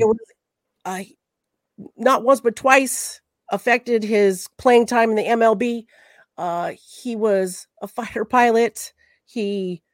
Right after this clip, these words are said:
he served, like, when you think of someone serving in the military now, there's all kinds of people in the military doing all different kinds of things at all times. But,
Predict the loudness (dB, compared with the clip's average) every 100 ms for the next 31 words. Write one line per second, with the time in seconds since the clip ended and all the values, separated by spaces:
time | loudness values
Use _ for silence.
0 | _ _ -6 -6 -2 2 4 4 2 0
1 | -6 -6 -2 -2 -4 -18 _ -12 -6 -2
2 | 2 2 2 0 -8 -6 -2 0 0 2
3 | 4 4 2 0 0 -2 -2 0 0 -2
4 | -6 0 0 0 -2 -4 -6 -12 -8 -6
5 | -6 -6 -6 -6 -8 -8 -8 -10 -2 -2
6 | -2 -6 -10 -6 -6 -6 -6 -4 -4 -6
7 | -12 -8 -8 -6 -6 -6 -6 -12 -20 -20
8 | -20 _ -6 -6